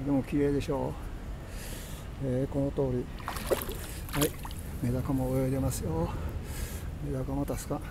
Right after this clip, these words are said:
あ、小さいメダカおりますね。はい、あ、メダカがものすごく増えてます。よいしょ。はい、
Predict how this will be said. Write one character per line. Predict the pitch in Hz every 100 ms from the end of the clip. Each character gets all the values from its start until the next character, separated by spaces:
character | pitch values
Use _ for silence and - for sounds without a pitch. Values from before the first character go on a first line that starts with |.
| - - - - - 151
あ、 | - -
小 | - 208
さ | - 165
い |
メ | 135
ダ | 127
カ | 123 - - - - 185
お | 147
り |
ま | 139
す | -
ね。 | 160 160 - - - - - - - - - - -
は | 147
い、 | 151 - - - -
あ、 | 160 143 139
メ | 123
ダ | 139
カ | 143
が | 135
も | 135 143
の | 160
す | 170
ご |
く | 160 139
増 | 143
え |
て | 135
ま | 143 139 -
す。 | - - - - - - - - - - - - 190
よ | 180
い |
し | - - -
ょ。 | -
は |
い、 | - - - - - - - - - - 160